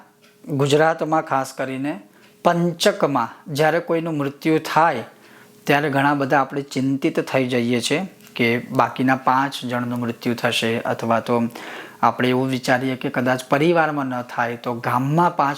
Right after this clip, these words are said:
લોકોનું મૃત્યુ થશે, થશે ને થશે. તો એવું કારણ કેમ?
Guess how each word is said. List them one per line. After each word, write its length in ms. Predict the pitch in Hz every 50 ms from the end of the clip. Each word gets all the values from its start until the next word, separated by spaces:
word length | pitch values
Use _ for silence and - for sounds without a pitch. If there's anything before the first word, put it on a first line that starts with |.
| - - -
લોકોનું 440 | 135 131 127 117 - 131 123 127 127
મૃત્યુ 340 | 120 117 113 - - 135 135
થશે, 360 | 131 - - 120 - - 123
થશે 340 | 117 - - - - - 127
ને 80 | 131
થશે. 440 | 127 - - 185 185 180 - 131 110 107 - - - - - - - - - -
તો 180 | - 208 208 -
એવું 320 | 185 175 175 185 226 220 -
કારણ 360 | - 180 175 180 196 214 208
કેમ? 400 | 202 208 214 208 202 165 139